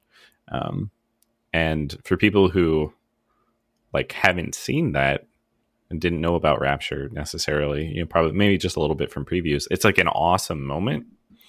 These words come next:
that's completely incapable of being recreated within the same area, right?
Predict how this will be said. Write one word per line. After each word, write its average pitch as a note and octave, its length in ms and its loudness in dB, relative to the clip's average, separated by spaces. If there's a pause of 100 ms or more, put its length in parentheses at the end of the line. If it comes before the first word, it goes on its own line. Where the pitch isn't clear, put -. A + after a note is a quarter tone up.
(220)
that's - 260 -4 (640)
completely A2+ 720 4 (200)
incapable F#2+ 680 2
of D#2 80 0
being D2+ 160 -2
recreated C#2 560 -2
within C#2 260 -6
the C#2 80 -6
same C#2+ 440 -6 (800)
area, C2+ 360 -2 (240)
right? D2 180 0